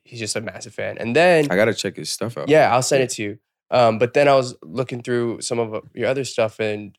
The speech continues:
Speaker 1: um, there's this, uh, really, really talented idol named Mark Lee. He's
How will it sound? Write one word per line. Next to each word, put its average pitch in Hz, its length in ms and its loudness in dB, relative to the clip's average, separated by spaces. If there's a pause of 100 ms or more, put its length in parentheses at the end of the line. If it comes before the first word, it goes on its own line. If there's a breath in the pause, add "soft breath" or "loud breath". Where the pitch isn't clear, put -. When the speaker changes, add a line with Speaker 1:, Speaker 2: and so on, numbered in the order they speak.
Speaker 1:
um, 67 480 -10 (520)
there's 113 300 -6
this, 110 300 -10 (880)
uh, - 460 -8 (200)
really, 135 300 -2
really 117 200 0
talented 107 520 -6
idol 107 280 -6
named 101 440 -14
Mark 110 340 -6
Lee. 113 340 -8 (120)
He's 110 120 -12